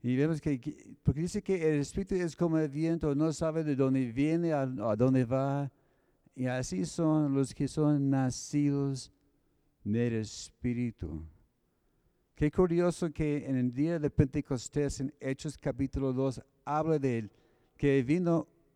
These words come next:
un estruendo, un viento recio, y fue derramado el Espíritu Santo como lenguas de, de fuego. Y ese habla de ser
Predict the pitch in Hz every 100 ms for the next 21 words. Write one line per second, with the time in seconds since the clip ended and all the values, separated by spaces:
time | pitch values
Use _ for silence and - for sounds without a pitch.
0 | _ 156 165 160 - - 160 165 156 139
1 | 135 151 139 139 170 170 165 117 131 139
2 | 165 175 - 143 110 101 _ _ _ _
3 | _ - 127 160 165 147 139 135 131 127
4 | 143 151 147 147 139 _ _ - 123 127
5 | 120 - - 160 - 139 - 147 147 143
6 | 151 147 - _ _ _ _ _ - -
7 | 131 120 117 120 143 147 143 143 131 131
8 | 135 131 - 156 160 165 123 92 87 -
9 | - _ _ _ _ _ _ _ _ _
10 | _ _ _ _ _ _ _ _ _ _
11 | _ _ _ _ _ _ _ _ _ _
12 | _ _ _ _ _ _ _ _ _ _
13 | 135 135 160 - 196 143 165 165 151 -
14 | 165